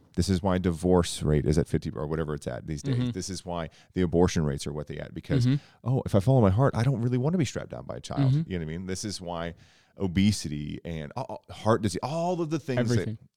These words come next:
Speaker 1: sin, any sin that you can think of is a consequence of man and woman following their hearts.
Speaker 2: Mm-hmm.
Speaker 1: Because when, let's go back to the garden, when God sets them in the garden and says, "Hey, work, be fruitful, and multiply,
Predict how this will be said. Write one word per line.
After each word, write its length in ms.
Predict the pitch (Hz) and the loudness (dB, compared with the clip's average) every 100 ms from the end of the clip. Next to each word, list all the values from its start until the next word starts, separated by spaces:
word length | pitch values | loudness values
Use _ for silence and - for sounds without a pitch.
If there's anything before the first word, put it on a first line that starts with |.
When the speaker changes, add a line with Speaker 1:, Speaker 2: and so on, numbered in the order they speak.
| - | -12
Speaker 1:
sin, 260 | - 180 - | -4 -4 -2
any 240 | 127 165 | -4 -2
sin 200 | 185 156 | -2 -4
that 60 | 123 | -6
you 80 | 98 | -8
can 120 | 107 | -8
think 220 | 95 147 85 | -6 -4 -4
of 240 | 71 - _ _ - | -4 -10 _ _ -8
is 100 | 98 | -6
a 40 | |
consequence 600 | 95 135 143 - 85 76 - | -4 -4 -4 -4 -6 -6 -6
of 180 | 92 80 | -6 -2
man 460 | 95 131 90 76 92 | 0 2 4 2 -2
and 160 | 92 95 | -4 0
woman 300 | 127 92 78 | 2 2 0
following 680 | - - 123 117 92 80 | -6 -6 -2 0 0 -2
their 140 | 82 87 | -4 -4
hearts. 440 | 123 - - - _ _ _ _ _ _ _ _ _ - | -6 -8 -12 -18 _ _ _ _ _ _ _ _ _ -2
Speaker 2:
Mm-hmm. 240 | 107 120 - _ _ _ _ _ _ - | 0 0 -2 _ _ _ _ _ _ 4
Speaker 1:
Because 280 | 127 117 | 6 8
when, 240 | 104 107 98 _ _ - | 6 4 2 _ _ -10
let's 80 | 101 | 0
go 80 | 127 | 2
back 140 | 120 | 2
to 60 | 101 | 0
the 60 | |
garden, 380 | 101 127 90 104 - _ _ _ _ | -2 0 0 -2 -6 _ _ _ _
when 140 | 110 | -2
God 340 | 90 117 160 147 | 0 0 0 -4
sets 400 | - - 80 - | -4 -2 -2 -4
them 280 | 82 71 85 - | -4 -4 -6 -4
in 120 | 90 | -4
the 60 | |
garden 420 | 76 73 71 92 104 - | 0 -2 -2 -6 -8 -12
and 120 | 87 | -6
says, 260 | - 80 - | -4 -4 -4
"Hey, 200 | 135 95 87 | -4 -4 -4
work, 400 | 90 107 - - _ - | 0 2 0 -10 _ -8
be 80 | 98 | -6
fruitful, 460 | - 117 95 87 87 _ - | -2 -2 -2 -4 -6 _ -6
and 100 | 87 | -2
multiply, 520 | 92 107 90 78 71 | -2 -4 -8 -6 -8